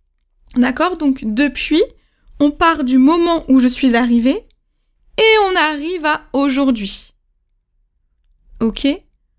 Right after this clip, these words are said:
Je suis en France depuis une semaine. Je suis arrivée en France le quatorze janvier. Et depuis le quatorze janvier, donc quatorze,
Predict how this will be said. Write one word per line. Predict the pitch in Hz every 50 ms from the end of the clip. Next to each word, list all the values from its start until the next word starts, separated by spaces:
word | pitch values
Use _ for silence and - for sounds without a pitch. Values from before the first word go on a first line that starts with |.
| _ _ _ _ _ _
Je | _ 226 233
suis | 233 226 - - - 254 254 262 - - 247 220 214
en | 214 196 220
France | - - - - 226 233 254 320 370 - - - - - _ - - -
depuis | 233 202 202 226 247 247 240 - - - 247 247 254 247 - - - -
une | 254 254 240
semaine. | 247 - - 240 220 190 170 269 - - _ _ _ _ _ _
Je | - - 269
suis | 269 269 - 330 330 294 320
arrivée | 302 294 285 285 262 277
en | 269 269
France | 269 - - - 262 247 247 -
le | - 320
quatorze | 320 - 311 302 302 277 262 247 240
janvier. | 233 240 233 226 226 220 247 262 330 427 - _ _ _ _ _ _ _ _ _ _ _ _ _ _ _ _ _ _ _ _ _ -
Et | 262 269 262 - -
depuis | 202 196 226 285 294 302 - - 359 359 370
le | 339 285
quatorze | 277 - 262 262 - 269 240 240
janvier, | 226 233 233 233 226 220 214 233 302 311
donc | 269 254 240 240
quatorze, | - 220 226 - - - 220 214 226 240 254 262 277 285 277 -